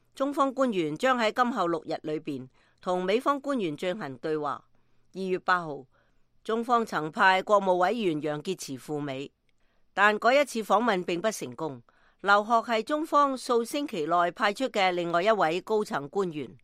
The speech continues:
劉鶴同楊潔篪都係中共政治局委員。近日有消息稱，佢將接任冇幾耐將離任嘅周小川，任中國央行行長。喺嗰個之前，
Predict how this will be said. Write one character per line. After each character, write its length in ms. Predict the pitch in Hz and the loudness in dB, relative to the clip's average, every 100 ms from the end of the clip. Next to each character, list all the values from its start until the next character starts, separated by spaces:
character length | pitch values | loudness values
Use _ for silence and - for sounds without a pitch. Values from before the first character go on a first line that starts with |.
| _ _ _ _ - | _ _ _ _ 0
劉 180 | 185 | 2
鶴 200 | 190 208 | 4 2
同 160 | 202 170 | 0 -2
楊 200 | 170 170 | 0 0
潔 160 | 190 185 | -4 -8
篪 280 | - 156 | -6 -4
都 180 | 151 254 | 0 0
係 160 | 226 175 | 0 -2
中 240 | 240 233 | -2 -2
共 180 | 208 170 | 0 -2
政 240 | 165 190 | -2 -4
治 160 | 180 170 | -4 -4
局 100 | 180 185 | -4 -4
委 120 | 160 156 | -4 -4
員。 280 | 160 117 120 _ _ _ _ | -8 -10 -18 _ _ _ _
近 160 | 214 208 | -2 0
日 120 | 208 | 2
有 180 | 202 226 | 2 2
消 200 | - 277 | 0 -2
息 200 | 262 269 | -2 -4
稱， 380 | - 277 247 240 | -2 0 0 -2
佢 160 | 240 233 | 0 2
將 240 | 285 277 | 4 2
接 160 | - 202 | 0 -2
任 200 | 180 175 | 2 2
冇 240 | 175 185 | 2 0
幾 120 | 208 240 | 2 4
耐 280 | 190 170 | 4 4
將 240 | 160 285 285 | 2 0 2
離 160 | 170 | 2
任 220 | 160 170 165 | 2 2 2
嘅 160 | 180 | -2
周 220 | 180 226 | 2 2
小 180 | 190 156 | 2 -4
川， 320 | 156 185 143 120 _ _ _ - | -8 -8 -10 -14 _ _ _ 0
任 320 | 202 202 202 | 2 2 2
中 300 | 262 269 247 | 0 0 0
國 180 | 202 180 | 0 0
央 280 | 220 226 226 | 2 2 2
行 280 | 185 160 185 | 0 0 -2
行 240 | 139 139 | -8 -8
長。 340 | 160 147 165 - _ _ _ _ _ | -6 -6 -6 -12 _ _ _ _ _
喺 160 | - 226 | -2 0
嗰 140 | 226 | 2
個 140 | 233 202 | 0 -2
之 180 | 226 | -6
前， 300 | 202 170 123 | -8 -8 -10